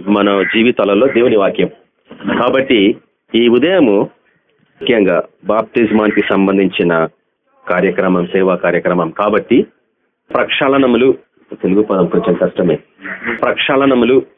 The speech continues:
అన్న పదము, అన్న అంశం గురించి క్లుప్తంగా కొంతసేపు మీతో మాట్లాడాలనుకుంటున్నాను. "ఇది ఎక్కడుంది బ్రదర్?" అని అడగొచ్చు కదా.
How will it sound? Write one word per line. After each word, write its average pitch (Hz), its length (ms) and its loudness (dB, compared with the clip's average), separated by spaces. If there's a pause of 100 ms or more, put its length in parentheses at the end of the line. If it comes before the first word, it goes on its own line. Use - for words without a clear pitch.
(160)
అన్న 110 160 0 (180)
పదము, 123 380 0 (560)
అన్న 101 360 0
అంశం 143 440 2
గురించి 110 320 2
క్లుప్తంగా 147 520 0
కొంతసేపు 110 460 -2
మీతో 104 160 0
మాట్లాడాలనుకుంటున్నాను. 90 840 0 (480)
"ఇది 135 100 2
ఎక్కడుంది 156 480 2
బ్రదర్?" 117 360 0
అని 113 120 2
అడగొచ్చు 95 460 -2
కదా. 92 120 0